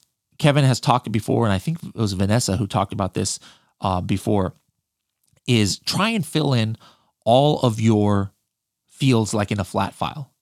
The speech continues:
And that is a way to, like, help people from, like, hijacking your listing and, like, throwing in some random forbidden keywords. Sometimes people do that. They'll, like, upload a listing. If you haven't filled in one of your back end fields,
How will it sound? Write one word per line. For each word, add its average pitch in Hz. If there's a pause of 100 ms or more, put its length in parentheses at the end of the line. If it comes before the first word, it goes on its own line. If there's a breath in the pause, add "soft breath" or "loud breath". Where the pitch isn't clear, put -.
(140)
And 123
that 135
is 120
a 123
way 110
to, 113
like, 101
help -
people 127
from, 107
like, 92
hijacking 113
your 104
listing 107
and, 104
like, -
throwing 113
in 107
some 95
random 101 (260 loud breath)
forbidden 104
keywords. 113
Sometimes 156
people 110
do 110
that. 98 (320 loud breath)
They'll, 110
like, 104
upload 147
a 135
listing. 147 (920)
If 131
you 143
haven't 131
filled 123
in 120
one 107
of 110
your 104
back 98
end 104
fields, 110